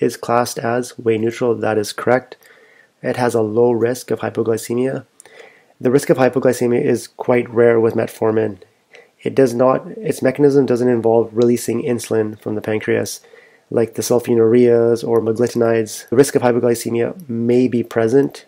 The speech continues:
when metformin is used alongside another drug that has the risk of hypoglycemia, such as a sulfonylurea, a meglitinide, or even insulin. The next one, enhances insulin release from the pancreas. That is incorrect.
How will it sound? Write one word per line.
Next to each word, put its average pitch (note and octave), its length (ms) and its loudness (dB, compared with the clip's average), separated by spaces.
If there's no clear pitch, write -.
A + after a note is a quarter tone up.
when A2+ 480 0
metformin A2+ 460 -2
is G#2+ 200 -4
used A2 260 -6
alongside A2+ 760 -2
another C3 420 4
drug A2 340 -2
that A#2+ 100 0
has A#2 380 0
the A2 80 0
risk A2+ 260 -2
of A2+ 80 -2
hypoglycemia, A2+ 720 -4
such - 240 -2
as A2+ 100 2
a A2 160 -4
sulfonylurea, A#2+ 720 2
a A#2+ 60 -8
meglitinide, A#2 720 0
or A#2+ 120 2
even A#2 180 2
insulin. A2 540 -6
The - 80 -8
next C3+ 180 -2
one, D3+ 240 0
enhances B2+ 380 -4
insulin A2+ 320 -2
release A2+ 260 0
from A2 140 -10
the G#2+ 80 -6
pancreas. B2 500 -6
That A#2+ 140 0
is A2+ 100 -4
incorrect. B2 640 -6